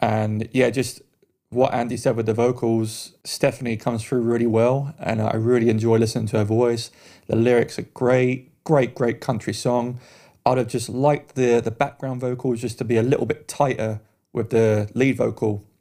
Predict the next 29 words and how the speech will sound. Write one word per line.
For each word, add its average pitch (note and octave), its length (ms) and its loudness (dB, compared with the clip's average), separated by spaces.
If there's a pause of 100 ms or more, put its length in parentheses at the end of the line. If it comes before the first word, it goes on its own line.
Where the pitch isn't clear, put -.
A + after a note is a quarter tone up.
(720)
And G#2+ 280 2
you A2+ 80 0
can A2+ 140 -2
achieve A#2+ 280 0
that A2+ 140 4
with A2+ 100 -2
a A2 40 -2
plugin A2+ 320 -2
like A2 160 2
Vocaline. A2 480 2
Takes A#2 220 -2
two, - 240 -4
like, - 260 -6 (100)
a D3 60 -6
couple - 260 -2
of A2 80 -4
seconds A#2 380 -4
to - 80 -4
do. A2+ 320 0 (500)
But A2 320 2 (140)
I, C#3 80 2
again, A#2+ 400 -2
that's A2+ 180 -10
just A#2 140 -8
being A2 220 -4
really A2+ 420 0
nitpicky, A2+ 640 -4
you A2 80 -2
know. A2 200 0